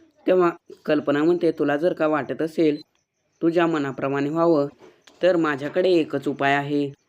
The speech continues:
असं म्हणत अर्जुन आता तिकडून निघून जातो आणि अर्जुन फोन करून सायलींना देवळात भेटायला बोलवून घेतो आणि अर्जुन सायलीला सांगायला लागतो, "मला तुझ्याशी खूप काहीतरी महत्त्वाचं बोलायचं आहे."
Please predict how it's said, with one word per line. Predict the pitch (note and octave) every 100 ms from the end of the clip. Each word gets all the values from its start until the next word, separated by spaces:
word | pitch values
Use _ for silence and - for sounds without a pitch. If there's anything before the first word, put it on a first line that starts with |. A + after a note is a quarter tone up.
| _ _ -
असं | C#3+ E3+
म्हणत | F#3 F3 E3
अर्जुन | D3 D3+ E3+
आता | E3+ E3
तिकडून | F#3 F#3 F3+
निघून | F3+ C#3 C#3+
जातो | C#3+ C#3 C#3+ C#3 C#3 _ _ _ _
आणि | - C3+ C#3+
अर्जुन | D#3 E3+ D#3+ E3
फोन | - D#3
करून | D#3 E3+ E3
सायलींना | D3 C#3+ E3 E3+ D#3+ - _ _ _ - _ _ _ -
देवळात | D3 F3+ F3+ E3+
भेटायला | D#3+ C3+ F#3 F3+ E3
बोलवून | D#3+ C3+ C#3+ C#3+
घेतो | C#3 C#3+ C#3 - _ _ _ -
आणि | C3+ C3+ D#3
अर्जुन | E3+ E3
सायलीला | D#3+ D3 D3+ F3 D#3+
सांगायला | D#3 C#3+ C3 C3+
लागतो, | D3+ D#3 E3 D3+ D#3 _ _ - - E3+
"मला | F3+ F3
तुझ्याशी | E3+ D#3 E3 F3 E3+
खूप | F#3 -
काहीतरी | C3 D3 C#3+ F3+
महत्त्वाचं | E3 D3 C#3+ D#3+ F3 F3
बोलायचं | E3+ C3+ C3 D#3
आहे." | D3 C#3+ C#3+